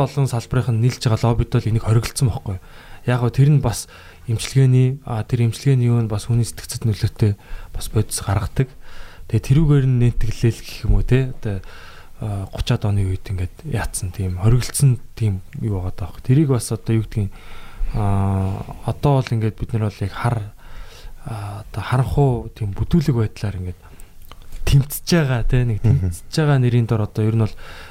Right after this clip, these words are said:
Speaker 1: яг үндэ тэр урамбалтай тэмцээг байхгүй хүмүүстэй л тэмцээд байгаа байхгүй тийм хүмүүсийг л одоо хорж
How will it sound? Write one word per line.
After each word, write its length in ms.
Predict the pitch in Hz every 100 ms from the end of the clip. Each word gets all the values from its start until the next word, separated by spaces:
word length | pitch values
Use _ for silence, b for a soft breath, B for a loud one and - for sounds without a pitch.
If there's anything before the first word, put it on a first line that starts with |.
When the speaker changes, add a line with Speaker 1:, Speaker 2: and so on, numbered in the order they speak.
| B
Speaker 1:
яг 160 | 127 135
үндэ 240 | 123 117
тэр 240 | - 120
урамбалтай 480 | 104 131 147 - 156
тэмцээг 240 | 123 - 120
байхгүй 320 | 98 - 104 120
хүмүүстэй 320 | 147 147 143
л 100 | -
тэмцээд 200 | 92 107 -
байгаа 160 | 87 -
байхгүй 100 | - 107
тийм 120 | 101 B B B B 185 B - 113
хүмүүсийг 560 | 120 120 170 131 113 - -
л 60 | -
одоо 220 | - 101 98 -
хорж 200 | 107 -